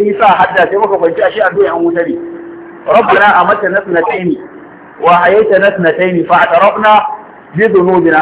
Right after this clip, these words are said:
Addu'an ƴan wuta ne fa. A cikin ƴan wuta za su yi wannan addu'a matsayin da sun sanin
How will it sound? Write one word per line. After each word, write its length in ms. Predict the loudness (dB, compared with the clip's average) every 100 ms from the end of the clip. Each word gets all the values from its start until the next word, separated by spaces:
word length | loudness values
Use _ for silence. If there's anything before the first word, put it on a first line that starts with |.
| 0
Addu'an 240 | 2 2
ƴan 140 | 4 4
wuta 200 | 4 2
ne 120 | 2
fa. 120 | 2 0 -2 -10 -6
A 60 | -6 -4
cikin 180 | -2 0
ƴan 180 | 2 2
wuta 180 | 2 4
za 80 | 4
su 40 | 4
yi 40 |
wannan 240 | 2 2 0
addu'a 220 | 2 2
matsayin 320 | 2 0 -2
da 240 | 2 2 2 0
sun 140 | 0
sanin 240 | -2 -2